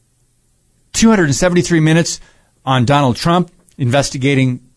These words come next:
uh, you know, the Trump investigation, and zero minutes talking about Biden corruption. Who are they protecting and why?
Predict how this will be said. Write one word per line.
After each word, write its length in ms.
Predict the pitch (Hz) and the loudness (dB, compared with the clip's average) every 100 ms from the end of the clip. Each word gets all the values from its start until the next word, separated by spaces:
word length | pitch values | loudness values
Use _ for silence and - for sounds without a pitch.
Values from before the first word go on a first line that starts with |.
| - 101 - _ _ - | -12 -12 -12 _ _ -14
uh, 120 | 147 | -12
you 120 | 170 127 | -2 0
know, 140 | 120 | 0
the 240 | 113 151 117 | -2 -8 -4
Trump 200 | 165 165 | 0 0
investigation, 600 | 147 156 147 160 156 151 - - | 0 -4 -2 0 0 -4 -10 -12
and 480 | - 139 139 135 123 - _ _ _ _ - | -4 0 2 0 -2 -8 _ _ _ _ -12
zero 500 | 104 98 131 196 165 | -6 -2 2 2 2
minutes 480 | 123 95 71 - - _ _ _ _ _ _ | 2 -2 -8 -18 -20 _ _ _ _ _ _
talking 360 | 139 127 131 | 0 0 0
about 400 | 120 123 120 117 | 0 0 -2 -6
Biden 320 | 95 123 131 123 | -2 0 0 -2
corruption. 500 | 117 110 - 95 78 _ _ _ _ _ _ _ _ _ _ _ - | -2 -2 -4 -10 -14 _ _ _ _ _ _ _ _ _ _ _ -4
Who 180 | 208 233 | 2 4
are 40 | |
they 120 | 220 | 4
protecting 640 | 214 160 - 170 - 104 76 - _ - | 4 2 2 0 -2 -6 -8 -16 _ -4
and 200 | 143 123 | 0 2
why? 460 | 123 127 110 80 | 2 2 0 -4